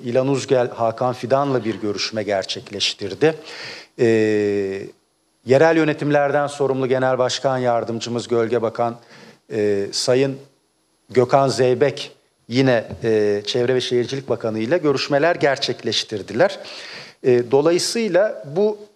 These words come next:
yürüyen bir süreç. Yani, e, bazı sorunlara burada tabii en somutlaşan, çözülen sorun emekli generallerin tahliye edilmesi olarak önümüzde ortada duruyor.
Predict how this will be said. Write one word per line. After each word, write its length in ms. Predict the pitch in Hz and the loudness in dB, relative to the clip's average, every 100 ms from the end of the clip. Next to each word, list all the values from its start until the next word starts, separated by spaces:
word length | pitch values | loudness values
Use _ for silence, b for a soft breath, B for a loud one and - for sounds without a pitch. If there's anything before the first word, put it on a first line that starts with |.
| - | -12
yürüyen 560 | 127 160 185 196 185 170 | 0 2 4 2 0 -2
bir 80 | |
süreç. 580 | 196 - 165 156 - - - | -6 -2 0 0 -2 -8 -2
Yani, 400 | 135 147 147 143 B B B 139 | 2 2 2 -2 B B B 0
e, 240 | 127 120 | 2 4
bazı 300 | 156 170 170 | 2 2 -2
sorunlara 580 | - 160 160 160 151 143 | -2 0 2 2 2 0
burada 240 | 156 165 | 0 0
tabii 200 | 170 160 | 0 0
en 360 | 170 180 185 147 B B - | 0 0 -2 -4 B B -10
somutlaşan, 920 | - 151 143 143 151 147 - 147 - - _ _ _ _ _ _ _ _ _ _ _ _ _ _ | -4 0 0 0 0 0 2 0 -4 -18 _ _ _ _ _ _ _ _ _ _ _ _ _ _
çözülen 500 | - 147 131 156 160 | 4 4 6 4 4
sorun 480 | 156 - 135 151 170 - _ _ _ _ - | 2 0 0 0 -4 -14 _ _ _ _ -4
emekli 380 | 131 139 139 147 | 0 0 0 2
generallerin 640 | 147 139 131 131 135 160 | 4 4 4 2 0 -2
tahliye 500 | - 131 117 135 147 | -2 -2 0 0 0
edilmesi 580 | 127 110 101 - - - _ | 0 -4 -4 -4 -4 -8 _
olarak 460 | 110 110 147 170 - | 0 2 2 0 -2
önümüzde 460 | 123 123 117 - | -2 -2 -2 0
ortada 480 | 151 123 - 127 127 | 2 0 0 -2 -2
duruyor. 380 | 123 151 127 | -2 0 0